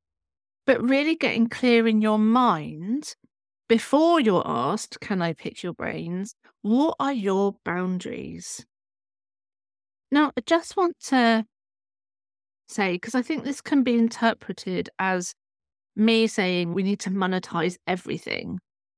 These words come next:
And I just wanna say it's not about that. What it is about is really knowing your business and knowing what is possible.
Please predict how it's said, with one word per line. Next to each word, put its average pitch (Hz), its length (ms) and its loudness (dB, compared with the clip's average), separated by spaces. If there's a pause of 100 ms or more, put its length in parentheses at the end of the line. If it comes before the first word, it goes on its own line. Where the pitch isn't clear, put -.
(180)
And 233 120 6
I 240 100 4
just 262 200 -4
wanna 277 160 2
say 226 200 2
it's - 160 -6
not 214 380 2
about - 340 -8
that. - 280 -4
What 254 220 0
it 359 200 0
is 233 160 0
about 185 480 0
is 175 340 -6 (340)
really 247 520 4
knowing 220 460 4
your 208 160 2
business 160 760 -4 (440)
and 214 220 2
knowing 233 440 4
what 214 200 0
is 196 160 -4
possible. - 760 -10